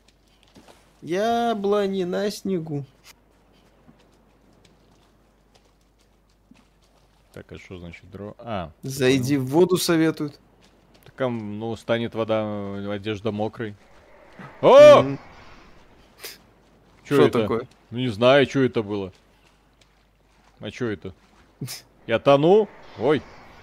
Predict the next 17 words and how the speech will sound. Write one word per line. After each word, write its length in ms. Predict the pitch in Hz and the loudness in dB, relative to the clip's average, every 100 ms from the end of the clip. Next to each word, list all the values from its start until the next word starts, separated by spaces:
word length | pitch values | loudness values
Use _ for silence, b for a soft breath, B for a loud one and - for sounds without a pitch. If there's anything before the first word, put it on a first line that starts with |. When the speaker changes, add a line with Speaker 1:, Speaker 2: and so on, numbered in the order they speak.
| - - - - - | -20 -20 -20 -14 -8
Speaker 1:
<laughs> 680 | 131 - 127 - - _ | -8 -8 -18 -20 -20 _
Speaker 2:
То 60 | - | -12
есть 120 | 101 | -4
главный 360 | 110 151 151 151 | 2 2 2 0
герой 220 | 151 156 | 0 0
плавать 460 | 117 151 139 123 127 | 2 4 4 0 -2
не 100 | 131 | -4
умеет, 460 | 135 185 185 107 | -2 -2 -2 -4
но, 200 | 101 120 | -6 -6
очевидно, 500 | 139 - 123 127 120 | -6 -6 -8 -8 -6
разработчики 640 | 117 104 113 120 117 - | -6 -6 -6 -6 -6 -8
решили 360 | 117 107 123 113 | -8 -8 -8 -4
это 140 | 139 135 | -2 -2
Speaker 1:
Мгм. 100 | 139 | -2
Speaker 2:
таким 160 | 143 | -2
образом 320 | 110 113 113 | -4 -6 -8
визуализировать. 840 | 110 104 113 113 110 98 87 82 | -8 -8 -6 -6 -6 -8 -10 -14